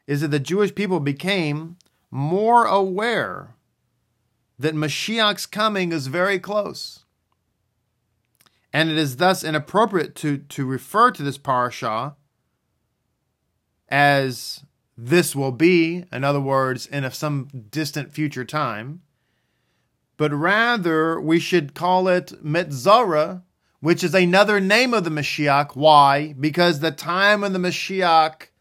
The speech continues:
is at hand. We can hear, as it were, the proverbial footsteps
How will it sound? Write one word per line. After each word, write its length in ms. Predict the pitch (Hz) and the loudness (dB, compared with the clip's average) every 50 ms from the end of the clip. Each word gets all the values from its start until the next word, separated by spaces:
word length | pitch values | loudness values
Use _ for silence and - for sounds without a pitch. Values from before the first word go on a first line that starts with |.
| _ _ _ _ _ _ _ _ _ _ _ _ - | _ _ _ _ _ _ _ _ _ _ _ _ -10
is 200 | 139 135 120 113 | -8 -8 -8 -8
at 140 | 131 127 - | -10 -12 -12
hand. 420 | - 127 131 123 117 107 104 104 | -12 -10 -8 -8 -8 -8 -10 -10
We 100 | 127 131 | -10 -8
can 160 | - 135 123 | -8 -8 -10
hear, 600 | 120 - 131 156 160 156 156 147 143 143 143 143 _ _ _ _ _ _ _ _ - | -10 -8 -4 -2 -2 0 0 -2 -4 -4 -8 -10 _ _ _ _ _ _ _ _ -10
as 240 | - 131 123 117 127 | -8 -8 -6 -8 -10
it 100 | - 135 | -10 -8
were, 300 | 131 131 131 135 131 123 | -6 -4 -4 -4 -4 -4
the 100 | 123 110 | -8 -10
proverbial 600 | - 117 113 107 131 135 139 131 139 131 120 110 | -12 -12 -12 -8 -6 -6 -4 -4 -4 -6 -6 -8
footsteps 960 | - - - - 156 160 147 147 - - - 110 - - - - - - | -10 -16 -14 -8 -6 -6 -6 -8 -10 -12 -12 -12 -14 -14 -16 -20 -20 -20